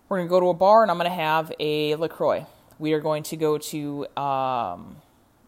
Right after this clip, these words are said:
a winery and I'm gonna have their kombucha, right? Like, you gotta know that you're going to make different decisions than the people that you hang around with, and you gotta know it's okay and it's worth it, right?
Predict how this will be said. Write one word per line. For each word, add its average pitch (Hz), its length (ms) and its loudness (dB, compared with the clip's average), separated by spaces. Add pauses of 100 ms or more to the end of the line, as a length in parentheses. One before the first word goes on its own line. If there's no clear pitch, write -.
(360)
a - 80 -4
winery 214 580 0
and 160 120 -2
I'm 156 80 -6
gonna 156 160 -4
have 151 240 -6
their 147 140 -4
kombucha, 135 600 -10 (120)
right? 160 300 0
Like, 147 240 0
you 185 240 -6
gotta 185 320 2
know 196 640 -4 (220)
that 156 140 -2
you're 170 280 -4
going 170 300 -6
to - 120 -14
make 156 240 -10
different 151 360 -10 (280)
decisions 170 540 -8
than 147 120 -12
the 143 80 -10
people 165 260 -10
that 147 100 -6
you 104 100 -10
hang 147 220 -10
around 180 280 -6
with, 170 160 -10
and 156 100 -10
you 156 60 -10
gotta 139 340 -4
know 196 480 -4 (2250)
it's 160 200 -4
okay 139 440 -2 (160)
and 160 120 -2
it's 160 160 -2
worth 220 240 -4
it, - 120 -8 (280)
right? 147 340 -2